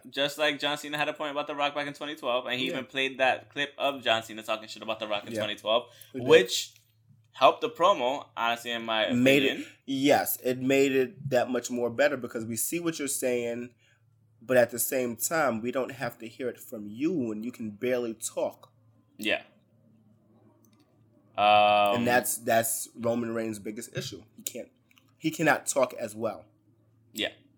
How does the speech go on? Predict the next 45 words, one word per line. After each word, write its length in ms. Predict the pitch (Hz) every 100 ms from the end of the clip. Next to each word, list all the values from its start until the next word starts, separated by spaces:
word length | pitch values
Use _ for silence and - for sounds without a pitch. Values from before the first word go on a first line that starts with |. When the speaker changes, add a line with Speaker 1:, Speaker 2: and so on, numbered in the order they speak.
| _ -
Speaker 2:
He's 160 | 123
not 240 | 127 127 120
that 220 | 117 -
comfortable. 500 | - 120 - 101 104
He's 180 | 127 127
comfortable. 520 | - 208 170 151 139
He's 220 | 127 120
just 200 | 123 120
not 220 | 123 - _
that 180 | 117 -
comfortable 440 | - 120 117 117
being 160 | 110 104
Speaker 1:
Exactly. 320 | 98 123 107 90 107
Speaker 2:
himself. 600 | - - 147 113 - _ _ _ _ - _ _
He 280 | - 269 349 370
did. 280 | 370 381 339 -
What 120 | 311
did, 100 | 214
he 100 | -
called 240 | - 214
him 80 | 190
a 40 |
little 180 | 160 147
bitch. 340 | 131 202 - - _ _ _ - - _
He 80 | 139
called 280 | 135 180 190
him 60 | 190
Speaker 1:
Yeah, 60 |
Speaker 2:
a 120 | 196 196
little 160 | 202
Speaker 1:
he 60 | 208
keeps 240 | 202 196 214
Speaker 2:
bitch. 40 |
Speaker 1:
calling 240 | 208 196
him 60 | 175 127
a 20 | 104
bitch. 300 | 98 - -
Um, 560 | 104 113 113 113 113 -
I'm 180 | 185 180
fine 320 | 156 131 127
with 100 | 143
it. 240 | 160 -
Speaker 2:
Yeah. 260 | 117 120 117 - _ _ _ -
Speaker 1:
I 100 | 127
am. 400 | 117 107 113 123